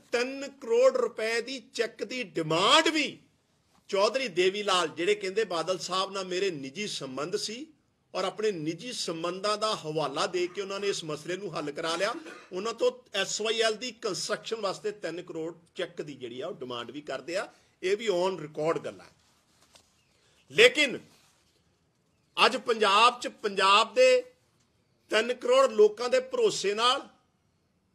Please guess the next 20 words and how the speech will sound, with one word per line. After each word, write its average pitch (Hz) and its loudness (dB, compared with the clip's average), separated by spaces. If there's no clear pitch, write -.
ਉਹਨਾਂ 262 0
ਦੀਆਂ 247 -2
ਉਮੀਦਾਂ 202 2
ਨਾਲ 262 2
ਔਰ 269 4
ਇੱਕ 277 0
ਉਸ 294 2
ਸ਼ਖਸੀਅਤ - 0
ਨੂੰ 330 -6
ਕਮਾਂਡ 233 2
ਦਿੱਤੀ 220 -8
ਆ 269 2
ਜਿਹਨੂੰ 233 -8
ਸਭ - -2
ਤੋਂ 285 -4
ਪਹਿਲਾਂ 240 -4
ਪੰਜਾਬ 180 0
ਦਾ 214 4
ਦਰਦ 151 -4
ਹੈ, 95 -14